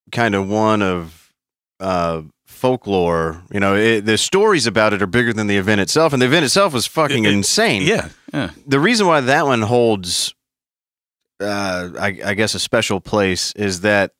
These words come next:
Speaker 1: he, there was no trial runs.
Speaker 2: Right.
Speaker 1: He didn't get to test this
Speaker 2: Right,
Speaker 1: out.
Speaker 2: right.
Speaker 1: With the guys that did the, uh, the L A bank robbery with the armor, they've been robbing banks for
Speaker 2: Right.
Speaker 1: years leading up to that.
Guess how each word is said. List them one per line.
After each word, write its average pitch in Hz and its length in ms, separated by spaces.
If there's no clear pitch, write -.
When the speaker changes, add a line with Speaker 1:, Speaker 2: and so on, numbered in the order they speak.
Speaker 1:
he, 113 200
there 123 120
was 117 120
no 139 180
trial 117 540
runs. 85 480
Speaker 2:
Right. 76 220
Speaker 1:
He 123 120
didn't 151 200
get 156 140
to 104 60
test 131 460
this 107 140
Speaker 2:
Right, 123 140
Speaker 1:
out. 104 340
Speaker 2:
right. 98 220
Speaker 1:
With 120 200
the 131 60
guys 160 340
that 139 220
did 117 360
the, 110 340
uh, 92 220
the 95 160
L 120 240
A 107 360
bank 127 280
robbery 92 480
with 87 160
the 90 80
armor, 104 280
they've 151 180
been 135 140
robbing 92 260
banks 98 320
for 82 340
Speaker 2:
Right. 92 280
Speaker 1:
years 113 360
leading 92 200
up 87 120
to 87 80
that. 80 220